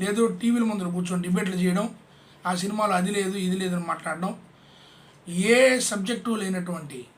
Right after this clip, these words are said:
అసలు ఏమీ లేనటువంటి మోహన్ బాబు ఫ్యామిలీనేమో ఈ తెత్తి కొట్టడం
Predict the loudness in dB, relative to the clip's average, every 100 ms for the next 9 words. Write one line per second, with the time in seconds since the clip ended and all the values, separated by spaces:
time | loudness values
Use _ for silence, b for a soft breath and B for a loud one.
0 | -14 -6 -2 -2 0 2 4 4 4 0
1 | -2 -4 0 2 2 2 0 0 0 -2
2 | -4 -4 -6 -4 -4 -2 -4 -6 -8 -8
3 | -10 -12 -18